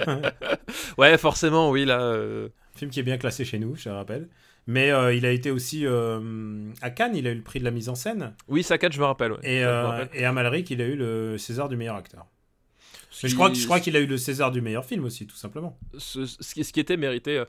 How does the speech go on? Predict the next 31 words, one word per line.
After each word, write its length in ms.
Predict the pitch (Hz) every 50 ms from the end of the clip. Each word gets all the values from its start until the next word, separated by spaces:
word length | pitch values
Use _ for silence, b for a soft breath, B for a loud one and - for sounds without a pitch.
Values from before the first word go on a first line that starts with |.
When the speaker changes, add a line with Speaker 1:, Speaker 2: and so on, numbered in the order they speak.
| B B B B
Speaker 1:
Non, 80 | 151 180
mais 100 | 220 208
en 120 | 156 147 -
fait, 160 | - 220 220
c'est, 240 | - 156 139 131 131
c'est, 140 | - - -
enfin, 120 | - 139
c'est, 180 | 131 - 147 135
Speaker 2:
Ah 80 | -
non, 140 | 190 208 226
il 40 | 214
Speaker 1:
ouais, 80 | 151 151
Speaker 2:
a, 20 |
Speaker 1:
c'est 120 | 147 160 156
Speaker 2:
ah 20 |
non, 200 | 185 214 226 185
c'est, 200 | 135 - 156 135
il 160 | 139 131 127 135
est... 240 | 139 135 135 127
tombé 220 | 131 151 147 156 151
la 80 | 139
même 180 | 131 143 151 151
année 220 | 151 151 160 165
que 100 | 170 147
le 80 | 120 120
G-, 120 | 127 127 127
La 100 | 123 123
Graine 160 | 127 131 135
et 40 | 131
le 40 | 123
Mulet. 200 | 117 107 98 -